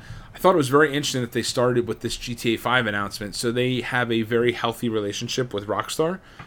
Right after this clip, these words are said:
if that wasn't apparent. Um, and they obviously announced that,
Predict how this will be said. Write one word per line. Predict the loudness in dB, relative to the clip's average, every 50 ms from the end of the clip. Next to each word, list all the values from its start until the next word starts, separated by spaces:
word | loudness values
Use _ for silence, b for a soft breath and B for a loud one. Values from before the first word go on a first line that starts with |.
| B B -4
if | -4 0
that | 2 2 2 2
wasn't | 2 2 2 2 2 0
apparent. | -2 -2 -4 -4 -4 -4 -6 -8 b b b b b b b b 0
Um, | 2 4 4 4 4 2 2 0
and | 0 0 0
they | 0 0
obviously | 2 2 2 4 4 2 2 2 2 4 4 4 4
announced | 2 0 0 0 0 -2 -2 -4 -4 -2 0
that, | 0 0 0